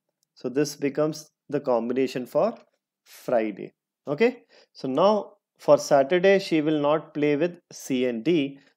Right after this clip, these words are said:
So on Saturday, how is the sum five possible? It's only possible when she plays only with toy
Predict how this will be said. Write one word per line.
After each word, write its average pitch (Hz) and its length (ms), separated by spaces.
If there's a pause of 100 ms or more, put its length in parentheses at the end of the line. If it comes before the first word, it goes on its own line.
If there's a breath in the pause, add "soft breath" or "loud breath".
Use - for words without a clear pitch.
So 147 400
on 139 140
Saturday, 156 500
how 139 240
is 151 140
the 160 100
sum 156 400 (160)
five 151 420
possible? 151 560 (300 soft breath)
It's 151 160
only 160 320
possible 160 540
when 156 300
she - 200
plays 151 360
only 139 360
with 151 260
toy 151 320